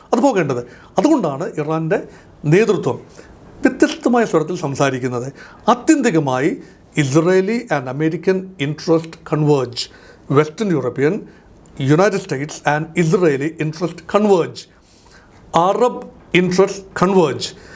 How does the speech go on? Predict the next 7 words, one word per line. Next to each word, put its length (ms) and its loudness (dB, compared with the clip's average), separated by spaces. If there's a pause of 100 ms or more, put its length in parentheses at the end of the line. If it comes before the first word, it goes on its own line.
(280)
Iranian 640 2 (100)
interest 440 0
converge 540 0
with 220 -2 (320)
Russian 420 0 (200)
and 340 -2 (600)
Chinese 580 0